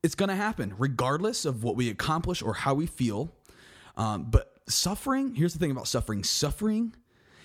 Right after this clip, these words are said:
is how we find meaning. Without the dark parts of the, of the human experience, we can't fully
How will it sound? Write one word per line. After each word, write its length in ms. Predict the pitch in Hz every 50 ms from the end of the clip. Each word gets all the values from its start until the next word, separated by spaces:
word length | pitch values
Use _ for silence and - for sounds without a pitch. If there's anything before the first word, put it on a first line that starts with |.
| -
is 160 | - 131 123 -
how 240 | - 135 135 135
we 200 | 135 123 117 120 110
find 360 | - - 113 110 104 98 95
meaning. 520 | 95 98 98 98 87 78 90 107 98 90 - _ _ _ _ _ _ _ _ - - - -
Without 260 | 131 143 - 156 180
the 80 | 170 214
dark 300 | 151 - 156 170 - -
parts 280 | - 156 160 147 - -
of 120 | 139 123
the, 100 | 131 127
of 200 | 120 - 127 127
the 60 | 123
human 260 | 120 - 147 147 143
experience, 500 | 135 117 - - - - 131 135 131 -
we 80 | 147 120
can't 360 | - - - 151 156 - -
fully 460 | - - 156 147 147 151 151 165 160